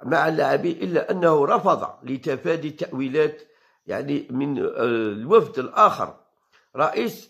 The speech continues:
الوفد الجزائري وين، آه، عوض المكتب الفيدرالي، آه، سعيد جدًا بخدمات الراقية التي قدم، وين اعتراف من عند، آه، حكيم مدان،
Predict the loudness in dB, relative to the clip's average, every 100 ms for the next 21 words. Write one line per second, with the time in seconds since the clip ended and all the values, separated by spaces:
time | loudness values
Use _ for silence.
0 | -8 -2 -2 -2 -8 -12 -10 -4 0 0
1 | 0 -6 -8 -4 -2 -2 -2 -8 -20 _
2 | 2 4 4 -2 -4 -6 -8 -8 -10 -6
3 | -2 0 -2 -6 -10 _ _ _ -6 -2
4 | -2 -4 -2 -2 -2 -8 -4 -4 -2 -4
5 | -2 0 0 0 -2 -4 -4 -2 0 0
6 | 0 -2 -2 -6 -4 -2 -2 -4 -6 -6
7 | -14 _ -2 0 0 -2 0 4 4 4
8 | -4 -14 -8 -4 -4 -4 -8 _ _ _
9 | _ _ _ _ -2 -2 -2 0 0 0
10 | -4 -4 -6 0 0 0